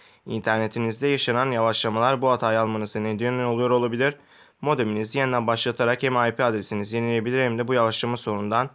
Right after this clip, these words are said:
R T C bağlanıyor hatasından Discord'dan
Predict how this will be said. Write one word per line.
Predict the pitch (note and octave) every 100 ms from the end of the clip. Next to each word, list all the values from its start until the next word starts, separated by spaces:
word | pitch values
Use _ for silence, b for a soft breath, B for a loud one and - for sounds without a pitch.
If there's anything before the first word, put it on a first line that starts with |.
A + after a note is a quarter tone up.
| b b b b B2+
R | C3
T | C3 A#2
C | B2+ G#2+
bağlanıyor | A#2 A#2 A#2+ A2
hatasından | G#2+ G#2+ G#2 A2+ A2
Discord'dan | A#2 B2 A2+ A2+ - B2+